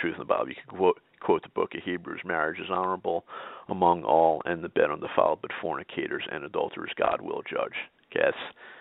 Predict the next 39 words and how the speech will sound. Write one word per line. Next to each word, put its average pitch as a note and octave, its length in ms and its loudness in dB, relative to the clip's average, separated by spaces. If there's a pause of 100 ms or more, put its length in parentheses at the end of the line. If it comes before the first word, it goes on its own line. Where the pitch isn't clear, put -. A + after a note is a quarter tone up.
(220)
that, F2 140 4
that's - 220 4
real - 140 2
clear. - 340 4 (440)
But B2 80 6
when A#2 80 2
we A#2+ 60 0
get - 280 2
to - 60 -10
this - 100 -4 (180)
issue - 440 -4 (840)
of, E2+ 340 4 (200)
of G2 120 6
homosexuality, F2+ 960 -2 (420)
what, - 180 2 (180)
you D#2 100 -6
know, C2+ 140 -2
some D#2+ 120 -4
people D#2+ 220 -4
call - 200 0 (100)
same, F2 300 -2 (260)
you - 140 -4
know, - 80 0 (100)
same-sex - 340 0 (100)
relations, - 440 -2 (720)
this C3+ 200 6
is C3+ 180 -2
a C#3 40 -2
more A2+ 360 -2 (140)
serious G2 320 2 (120)
sin. F2+ 220 -6 (760)
Uh, - 140 -2 (360)
this G2 240 4
is, F2 140 0 (480)
this F#2+ 180 4
is G#2 160 0
far F#2+ 200 4
more F#2 260 -6
serious C#3 260 2